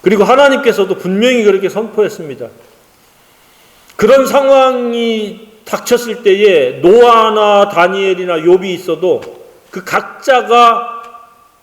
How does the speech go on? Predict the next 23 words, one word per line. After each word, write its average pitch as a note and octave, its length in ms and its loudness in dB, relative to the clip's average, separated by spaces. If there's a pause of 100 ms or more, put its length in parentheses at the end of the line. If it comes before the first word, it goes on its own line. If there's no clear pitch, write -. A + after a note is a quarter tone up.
(260)
자기 G3+ 340 -4
생명만을 G#3+ 1120 0
건질 E3 300 -4
수 D#3+ 140 -14
있다. A#2 340 -10 (1080)
그렇게 G#3 540 0 (1500)
우리 D#3+ 120 -12
주님이 F3 300 -6
세, G#3+ 200 -6 (240)
세 - 260 -2
번이나 A3 300 0
반복해서 C3+ 480 -8
말씀하고 A#2 460 -8
있습니다. - 260 -20 (360)
다니-, E3+ 460 -4
노아, F3+ 540 2
다니엘, D3 640 -4
욥. B2+ 160 -4 (1600)
탁월한 C#4 500 2
영성의 A#3 480 0
사람들도 G#3+ 1040 0
자기 G#3+ 320 -6
자식을 - 1200 -6